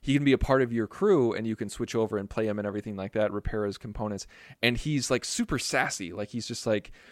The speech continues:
he has no remorse and he'll, he'll kill you if, if you, if you cross him, but he's super matter of fact about it. He's just like, he's like, "Master, uh, do you want me to kill these people? 'Cause I will do it right now." You know, like, it's just, like, stuff like that. Or, like, he'll call people meat bags.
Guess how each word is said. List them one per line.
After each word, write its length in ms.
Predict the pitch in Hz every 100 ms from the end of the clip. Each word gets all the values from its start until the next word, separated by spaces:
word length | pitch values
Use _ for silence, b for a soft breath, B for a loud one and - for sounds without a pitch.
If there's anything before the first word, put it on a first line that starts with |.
| b b _
he 320 | 131 147 123
has 360 | 120 127 120 123
no 260 | 123 131 156
remorse 560 | 139 117 113 120 -
and 160 | - 113
he'll, 340 | 127 117 107 120
he'll 160 | 113
kill 280 | - 185 233
you 200 | 127 101
if, 160 | 101 -
if 220 | 110 -
you, 200 | 107 98
if 160 | - -
you 100 | 98
cross 380 | - 127 151 -
him, 160 | 101 b b b -
but 100 | 117
he's 140 | 110
super 340 | - 175 139
matter 300 | 110 110 110
of 100 | 104
fact 240 | - 127 -
about 220 | 95 90
it. 60 | 98
He's 160 | 113
just 160 | 117 -
like, 180 | 110 B B B
he's 120 | 135
like, 160 | 139 -
"Master, 480 | 185 220 - 107 -
uh, 180 | 110 104
do 160 | 120
you 120 | 139 175
want 140 | 190
me 60 | 165
to 60 |
kill 240 | - 214 254
these 200 | 117 -
people? 320 | 104 98 92
'Cause 180 | - 123
I 80 | 147
will 140 | 127
do 180 | 147 196
it 80 | 98
right 360 | 104 143 165
now." 320 | 123 127 85 78
You 100 | 120
know, 100 | 123
like, 180 | 120
it's 160 | 160 127
just, 200 | 151 -
like, 120 | 139
stuff 240 | - 175 -
like 180 | 95
that. 180 | 127 104
Or, 100 | 113
like, 220 | 110 107
he'll 120 | - 117
call 180 | 147 135
people 280 | 123 110
meat 320 | 107 107 131 -
bags. 440 | 92 71 60